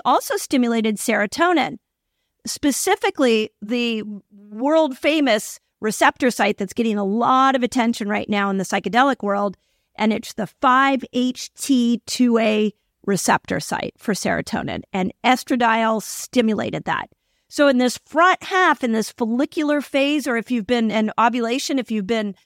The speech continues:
following Fast Like a Girl, I call it the power phase one and manifestation phase, you were getting a massive dose of dopamine and serotonin that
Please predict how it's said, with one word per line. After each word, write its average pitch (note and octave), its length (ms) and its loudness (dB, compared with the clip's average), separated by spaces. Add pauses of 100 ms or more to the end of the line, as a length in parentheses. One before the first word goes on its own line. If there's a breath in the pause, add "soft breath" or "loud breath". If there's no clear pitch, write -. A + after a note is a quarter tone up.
(300)
following C4+ 460 2
Fast C4 280 4
Like B3+ 140 -2
a A#3+ 60 -2
Girl, C4+ 240 2
I A#3 100 2
call A3+ 200 0
it A3 120 -6
the G#3 60 -8
power C4 400 2
phase B3 340 -2
one C4 480 2
and G#3 240 0
manifestation A#3 880 -2
phase, C4+ 480 -2 (640)
you D#4 640 0
were D#4 160 0
getting A3+ 800 0 (380)
a A3+ 120 4
massive C4 1120 0 (160)
dose A3+ 560 0 (120)
of G#3 200 -4
dopamine A3+ 440 0
and G#3 120 -2
serotonin G#3 1300 0
that G3 140 0